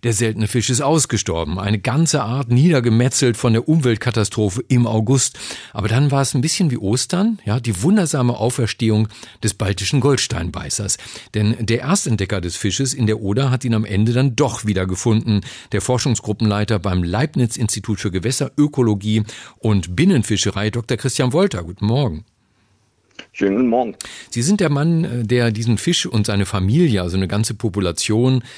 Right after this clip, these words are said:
Speaker 1: erstmals zweitausendneun, glaub ich, ne, in der Oder festgestellt hat. Wo lebt denn der normalerweise?
Speaker 2: Also der lebt normalerweise ein bisschen weiter östlich, in Zuflüssen, Tieflandzuflüssen großer Flüsse,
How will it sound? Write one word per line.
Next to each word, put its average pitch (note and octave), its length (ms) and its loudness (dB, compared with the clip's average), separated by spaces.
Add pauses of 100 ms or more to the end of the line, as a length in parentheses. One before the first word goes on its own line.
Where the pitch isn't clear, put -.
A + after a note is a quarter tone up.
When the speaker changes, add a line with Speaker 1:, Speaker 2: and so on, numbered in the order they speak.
(160)
Speaker 1:
erstmals G#2 800 0
zweitausendneun, G2+ 840 0
glaub D#2 180 -10
ich, D2 140 -8
ne, B2 140 -2
in A#2 100 -2
der G#2 160 -2
Oder A2 240 2
festgestellt - 560 -6
hat. E2+ 140 -6
Wo A2+ 80 2
lebt D3 260 0
denn F3+ 80 -2
der D3 100 0
normalerweise? F#2 800 -4 (1600)
Speaker 2:
Also G2 200 2
der A2 220 2
lebt - 320 -8
normalerweise B2 640 -2
ein C3+ 140 -6
bisschen A2+ 320 -8
weiter F#2 240 -2
östlich, - 760 -4
in A2+ 320 0
Zuflüssen, C3+ 680 -4
Tieflandzuflüssen A#2 960 -2
großer G2 400 0
Flüsse, A#2 500 0